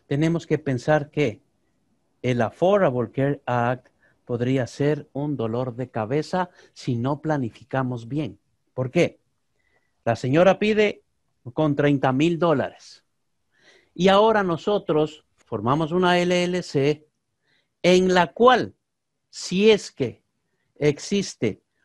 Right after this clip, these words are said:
más ingreso, es decir, ganancias, esto se va a ver afectado. Al verse afectado este punto,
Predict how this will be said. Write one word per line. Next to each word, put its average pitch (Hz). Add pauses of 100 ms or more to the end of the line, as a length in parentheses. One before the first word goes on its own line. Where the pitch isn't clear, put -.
(100)
más 147
ingreso, 202
es 135
decir, 151 (240)
ganancias, 131 (2500)
esto 165 (120)
se -
va 123
a 113
ver 147 (520)
afectado. 107 (1900)
Al 151
verse 247
afectado 196
este 190
punto, 208